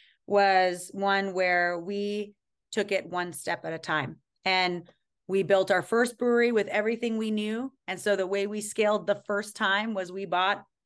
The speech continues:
you know, a fifty thousand dollar piece of equipment that helped us do it faster. And then brewery B, or the second brewery, was a little bit faster, and it k-, kinda improved the things that we needed it to improve. So we went sort of this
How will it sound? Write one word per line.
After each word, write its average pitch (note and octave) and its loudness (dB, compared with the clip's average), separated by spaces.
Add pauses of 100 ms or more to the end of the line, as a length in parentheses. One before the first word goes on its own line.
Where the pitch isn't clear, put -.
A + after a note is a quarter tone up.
(140)
you G#3 -4
know, G3+ 2
a G#3+ -6
fifty F#3+ -4
thousand F3+ -4
dollar E3+ -6 (340)
piece G3+ -4
of F3+ -2
equipment F3+ 0
that E3+ -4
helped F3 -4
us D#3+ -8
do - -8
it - -10
faster. E3 -6 (640)
And F3+ -4
then F3+ -2
brewery G3 4
B, G3+ 2
or F3+ 0
the F#3 -6
second A3+ -4
brewery, F3+ -6
was F#3 -6
a F#3 -4
little F3+ -2
bit F#3 0
faster, F#3 -2
and E3+ -8
it - -10
k-, - -8
kinda F#3+ -4
improved G#3+ 4
the G3+ 0
things F#3 -6
that F3+ -4
we F3+ -4
needed F3 -4
it F3 -4
to F3+ -8
improve. E3 -6
So G3+ -4
we A3 0
went B3+ 0
sort A#3 2
of G#3+ -4
this F#3+ 0